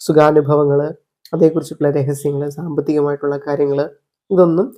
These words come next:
ആരോടും പങ്കുവയ്ക്കുവാൻ പാടില്ല. ഇത്തരം രഹസ്യങ്ങൾ പങ്കിടുന്നത് അത്തരം സൗഭാഗ്യങ്ങൾ നേടുന്നതിൽ ഒരു തടസ്സം ഏർപ്പെടുത്തും എന്നതാണ്. ഇനിയിപ്പോ ആ ഒരു കർക്കിടക ലഗ്നമാണ് എങ്കിൽ മിഥുനം രാശി എന്ന് പറയുന്നത് പന്ത്രണ്ടാം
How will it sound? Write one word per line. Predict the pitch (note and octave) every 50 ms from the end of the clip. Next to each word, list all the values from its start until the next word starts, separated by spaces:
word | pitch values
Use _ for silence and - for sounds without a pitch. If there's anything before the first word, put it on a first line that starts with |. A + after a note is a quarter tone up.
| _ _ _ _ _ _ _ _ _ -
ആരോടും | D#3 D3+ D3 D3 D3 D3 C#3
പങ്കുവയ്ക്കുവാൻ | C#3 C3+ C3 C#3 C#3 C3+ C#3 - C3+ C3+ C3+
പാടില്ല. | D3 F3 F3+ C#3+ C#3+ E3 C4
ഇത്തരം | C4+ - _ _ - A#3+ - C#4 C#4 C4 A3+
രഹസ്യങ്ങൾ | G#3 G3+ A3 G#3+ A#3 A3+ G#3+ A3 A#3+ D4+ - - F3+ -
പങ്കിടുന്നത് | F3+ E3+ F3 F3+ G3+ G#3 G3 F3 D#3 D3 D#3 F3 G#3+ C#4 D#4+ D#4 C4 G3
അത്തരം | F3 - F#3 F3 G3+ A3+ A#3+ _ _ _ _ _ _
സൗഭാഗ്യങ്ങൾ | - - F#3+ F3+ E3+ C#3+ E3+ F3 F3 E3+ E3+ F3+ F#3
നേടുന്നതിൽ | F3+ D#3+ D3+ D3+ D#3 E3 E3 F3 E3+ D#3+ D#3 D#3+ F#3 B3 - - _ _ _ F#3
ഒരു | F3+ F#3+ F#3 -
തടസ്സം | E3+ E3 D#3+ F3+ F3+ - G#3+ A3 - - _ _ _ _ -
ഏർപ്പെടുത്തും | E3 D#3+ D#3+ - E3 D#3 D#3+ D#3+ F#3 F3 D#3+
എന്നതാണ്. | D3+ D3 D3+ D#3 D3 C#3+ - - - _ _ _ -
ഇനിയിപ്പോ | G#3 F#3+ G#3 G3 G3
ആ | G#3 F#3+
ഒരു | F3+ F3+ G3 G3+ - - -
കർക്കിടക | E3 D#3+ D#3+ - F#3+ G3 G#3 G#3
ലഗ്നമാണ് | F3+ D#3 D3+ D3+ E3+ F#3 F3+ E3 D3+ C#3+ D3 D#3+
എങ്കിൽ | E3+ E3 D3 D3 C#3+ C#3+ D3 F#3+ F4+ - - _ _ _ -
മിഥുനം | E3 D#3+ D#3+ F3 F3+ F#3 F#3
രാശി | E3+ E3+ D#3 D#3 D3+ - - E3
എന്ന് | D#3+ E3 E3
പറയുന്നത് | E3 D#3 D#3 D3+ D3+ D3+ F3+
പന്ത്രണ്ടാം | F#3+ - - C#3+ C#3+ D3 D#3 E3 E3 E3 D#3+ E3+ F3 G3 A#3+ D4 -